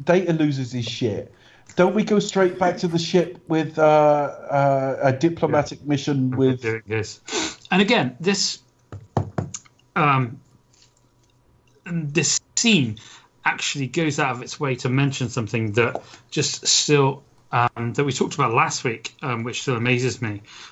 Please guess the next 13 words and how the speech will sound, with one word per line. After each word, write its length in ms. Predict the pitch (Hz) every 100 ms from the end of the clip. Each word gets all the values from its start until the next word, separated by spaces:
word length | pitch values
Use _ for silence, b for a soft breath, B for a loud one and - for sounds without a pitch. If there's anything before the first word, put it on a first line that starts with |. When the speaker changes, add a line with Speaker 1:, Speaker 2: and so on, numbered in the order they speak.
| B
Speaker 2:
where 560 | 139 123 117 113 110 - _ _ _ _ _ _ _ _ _ _ _ _ - _
they're 540 | 139 120 123 123 127 -
being 220 | 131 123
sent 300 | 107 143 135
to 100 | -
something 460 | 127 135 127 131 120
because 360 | 113 - 139 117
of 120 | 113
all 100 | 127
the, 400 | 117 120 117 120
um, 240 | 117 113 104 - b b b b _ _ _ _ _ _ _ _ -
the, 420 | - 127 120 113
uh, 340 | 113 113 113